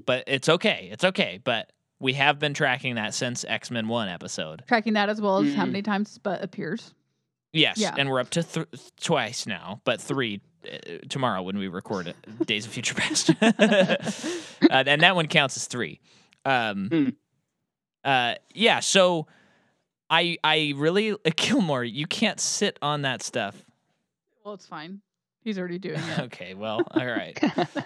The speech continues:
Speaker 1: He, he gets a little confused when we record. <laughs> But, uh, so Tasha,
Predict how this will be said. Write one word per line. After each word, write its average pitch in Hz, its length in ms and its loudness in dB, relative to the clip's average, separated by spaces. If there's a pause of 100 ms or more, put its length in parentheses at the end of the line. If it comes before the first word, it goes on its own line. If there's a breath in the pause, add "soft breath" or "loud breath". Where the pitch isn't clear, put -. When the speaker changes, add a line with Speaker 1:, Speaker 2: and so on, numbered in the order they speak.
(1400 loud breath)
Speaker 1:
He, 156 400 0
he 156 280 -2
gets 151 240 0
a 123 40 -4
little 110 160 -4
confused 98 520 -6
when 104 100 -6
we 90 120 -6
record. 82 580 -8
<laughs> - 40 -20 (2250 loud breath)
But, 175 160 6
uh, 160 260 6 (540)
so 160 420 2 (240)
Tasha, 151 840 0